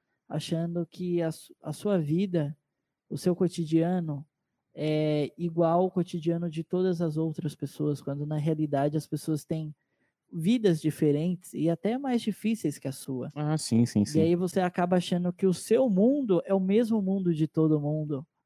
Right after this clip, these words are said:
Speaker 1: quando na realidade não. O seu mundo é a mil maravilhas comparado a outro, né? E aí você, você faz o quê? Você dá lá a sua opinião sobre política, sobre vida, sobre tudo mais, quando na realidade não é nem um por cento do que as coisas são.
Speaker 2: Esses dias eu até tava conversando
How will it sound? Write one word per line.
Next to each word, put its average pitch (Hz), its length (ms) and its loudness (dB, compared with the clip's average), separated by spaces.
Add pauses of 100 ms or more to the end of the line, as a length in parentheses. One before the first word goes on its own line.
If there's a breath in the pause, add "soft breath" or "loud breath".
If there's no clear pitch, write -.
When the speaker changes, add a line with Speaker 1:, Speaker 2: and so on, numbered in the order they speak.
Speaker 1:
quando 156 220 0
na 165 80 0
realidade 160 640 0
não. 156 400 -4
O 147 60 -18
seu 139 180 -8
mundo 165 400 -4
é 165 80 2
a 160 80 -2
mil 170 240 2
maravilhas 160 640 0
comparado 147 480 -6
a 147 80 0
outro, 151 520 -2
né? 156 160 -4 (200)
E 175 120 0
aí 190 180 2
você, 247 540 0
você 139 260 -4
faz 156 200 2
o 151 60 2
quê? 135 160 0
Você 151 320 -2 (320)
dá 190 280 0
lá 147 140 2
a 156 40 2
sua - 140 -4
opinião 139 420 -4
sobre 143 300 -4
política, 147 680 -2
sobre 151 400 -6
vida, 147 520 -4 (420)
sobre 147 340 -2
tudo 147 320 -4
mais, 135 360 -4
quando 151 320 -4
na 151 100 -4
realidade 143 960 -2 (340)
não 143 120 -2
é - 20 -2
nem 147 160 -2
um 170 100 -2
por 190 200 0
cento 151 360 -6
do 156 140 -6
que - 160 -4
as 151 120 -2
coisas 160 300 -2
são. - 260 -8
Speaker 2:
Esses 120 240 -2
dias 120 160 4
eu 123 60 2
até 127 160 0
tava 139 160 2
conversando 113 520 2